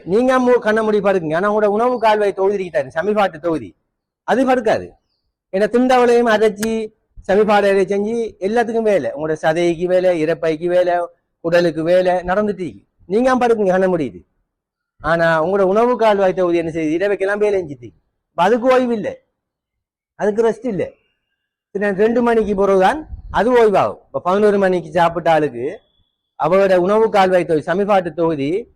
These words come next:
படுக்க போகுது எத்தனை மணிக்கு? ரெண்டு மணிக்கு. அப்ப நம்மளுக்கு என்ன? ரெஸ்ட் இல்ல, உடலுக்கு ரெஸ்ட் இல்ல. நாம கண்ண மூடி படுத்துதான் உடம்புக்கு ரெஸ்ட் இல்ல. அதால என்ன நடக்குது? பிரஷர் வருது, சரியா? டென்ஷன், கோவம்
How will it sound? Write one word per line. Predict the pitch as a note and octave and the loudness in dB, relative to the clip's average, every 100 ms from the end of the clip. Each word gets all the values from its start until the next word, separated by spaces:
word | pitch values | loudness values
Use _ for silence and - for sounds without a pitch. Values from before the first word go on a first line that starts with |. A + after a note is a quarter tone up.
| _ _ _ _ | _ _ _ _
படுக்க | F3+ G3 | 0 0
போகுது | F#3 F#3 | 2 2
எத்தனை | F3+ F3 | 2 0
மணிக்கு? | F#3 F3 F3+ | -2 -2 -2
ரெண்டு | G3 A3+ A3+ | -2 0 0
மணிக்கு. | E3+ A#2 _ _ _ _ _ _ _ _ - | -2 -4 _ _ _ _ _ _ _ _ -4
அப்ப | F3 | -2
நம்மளுக்கு | A3 A3 A#3 A3 G#3+ | 0 2 2 2 2
என்ன? | G#3+ G#3+ F#3+ _ _ _ _ _ _ _ _ _ - | 0 -2 -6 _ _ _ _ _ _ _ _ _ -4
ரெஸ்ட் | A3+ - | -2 -2
இல்ல, | C4+ G#3 | -4 -2
உடலுக்கு | D#3 A3+ A#3+ A#3+ | 0 0 0 0
ரெஸ்ட் | A#3+ A#3+ | -2 -2
இல்ல. | G#3 A#2+ - _ _ _ _ | -6 -6 -10 _ _ _ _
நாம | D#3+ G#3 A#3 | -2 0 0
கண்ண | A3+ A3+ | 0 0
மூடி | A3+ A3 G#3 | 0 0 0
படுத்துதான் | F3+ E3+ D#3+ A3 G#3 | 0 -2 0 0 0
உடம்புக்கு | A#3 B3 A#3+ A3+ | 0 2 0 2
ரெஸ்ட் | A3+ - | 0 -2
இல்ல. | C3+ F#2 - _ _ _ | -12 -20 -20 _ _ _
அதால | D#3+ G3 G#3 | -2 2 2
என்ன | G3+ | 2
நடக்குது? | G3 F#3 F#3+ F#3+ | 0 2 0 0
பிரஷர் | G3+ G#3 F3+ | -2 0 0
வருது, | F3 C#3 G2 - _ _ _ _ _ _ _ _ _ | 0 -2 -6 -16 _ _ _ _ _ _ _ _ _
சரியா? | G3 F3+ E3+ | -2 0 0
டென்ஷன், | D#3 F#3+ G3+ G#3 G3 G3 - _ | -2 0 0 0 0 -2 -8 _
கோவம் | G3 G3 F#3+ | 2 4 2